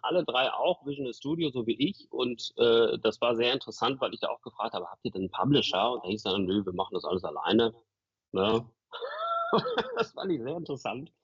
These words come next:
weil das hätte ich gar nicht gedacht, weil, äh, ja, vielleicht wird Tom noch irgendwie einen Publisher kriegen, weil der macht ja so viel Aufwand bei seiner, bei der Grafik.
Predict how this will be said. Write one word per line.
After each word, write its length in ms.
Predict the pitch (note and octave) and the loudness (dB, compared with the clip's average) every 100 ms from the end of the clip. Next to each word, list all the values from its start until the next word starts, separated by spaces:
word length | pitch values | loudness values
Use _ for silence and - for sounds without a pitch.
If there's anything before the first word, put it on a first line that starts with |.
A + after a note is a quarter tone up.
| _ _ | _ _
weil 120 | - - | -8 -6
das 80 | |
hätte 120 | C3 B2 | -4 -6
ich 60 | |
gar 100 | A2+ | -4
nicht 140 | B2 B2 | -4 -4
gedacht, 300 | G2 A2+ - | -2 -2 -4
weil, 280 | - F2+ F2+ - _ _ _ _ _ | -6 -4 -6 -8 _ _ _ _ _
äh, 400 | F#2+ F#2+ F2+ - G2 A2 - - - - | 2 4 2 0 -4 -6 -12 -12 -8 0
ja, 160 | F2+ F#2 | 0 4
vielleicht 260 | G#2+ A2+ | 2 4
wird 140 | A2+ G#2 | 2 0
Tom 160 | A#2 | 0
noch 140 | C3+ B2 | 0 -2
irgendwie 320 | A#2 A2 A2+ | -2 -2 -2
einen 80 | G#2+ | -2
Publisher 360 | A#2+ A#2+ G#2+ | -4 -4 -8
kriegen, 260 | F#2 A#2 A#2 | -6 -4 -2
weil 100 | G2+ | -2
der 80 | G2+ | -2
macht 220 | G#2+ A2 | -4 -2
ja 100 | G#2 | -4
so 140 | G2+ | -2
viel 120 | G#2+ G#2 | -4 0
Aufwand 440 | G2 A2 A#2+ A2+ | 0 0 0 0
bei 160 | G#2 G2+ | 0 0
seiner, 280 | G2+ G#2 G2 | 0 -2 -2
bei 100 | G2 | -4
der 120 | G2 | -2
Grafik. 460 | F#2 G2+ - A2+ | 2 0 2 0